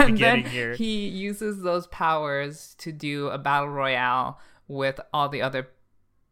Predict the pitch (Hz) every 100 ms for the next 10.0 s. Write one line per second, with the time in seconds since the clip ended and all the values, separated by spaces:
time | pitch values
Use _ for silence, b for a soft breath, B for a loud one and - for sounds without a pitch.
0 | _ - 143 135 - 139 131 131 127 123
1 | 120 127 135 139 143 131 - 123 123 -
2 | - - - - - 196 190 185 139 120
3 | - 120 120 123 - - 58 60 - -
4 | - 160 165 - - - - - - -
5 | - - - - 196 _ - - - -
6 | - _ b b b b _ - 180 180
7 | 165 160 - 180 196 202 214 - 214 180
8 | 139 151 - 185 190 202 233 277 196 180
9 | - - 139 147 151 151 139 127 131